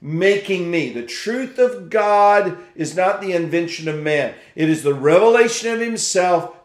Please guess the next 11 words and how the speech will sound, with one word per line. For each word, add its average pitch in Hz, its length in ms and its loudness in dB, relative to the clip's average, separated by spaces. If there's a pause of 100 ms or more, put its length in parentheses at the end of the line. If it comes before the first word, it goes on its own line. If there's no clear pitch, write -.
to 233 260 -4
mankind, 196 920 0 (300)
and 165 140 0
the 160 80 0
power 214 760 0
and 120 100 -10
the 123 40 -10
potential 190 640 -6
of 127 140 -4
that 165 340 0
truth 233 540 -2